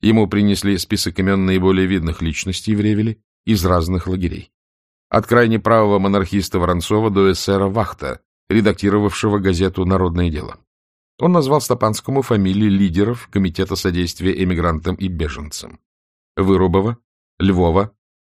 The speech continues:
Зейлера, Оболенского, редакторов кадетских «Последних известий» Радке и Лехницкого,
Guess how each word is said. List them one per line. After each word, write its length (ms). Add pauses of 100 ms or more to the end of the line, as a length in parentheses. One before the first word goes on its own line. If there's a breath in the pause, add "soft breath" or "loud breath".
(140)
Зейлера, 760 (180)
Оболенского, 680 (580)
редакторов 640
кадетских 640
«Последних 600
известий» 600
Радке 400
и 140
Лехницкого, 640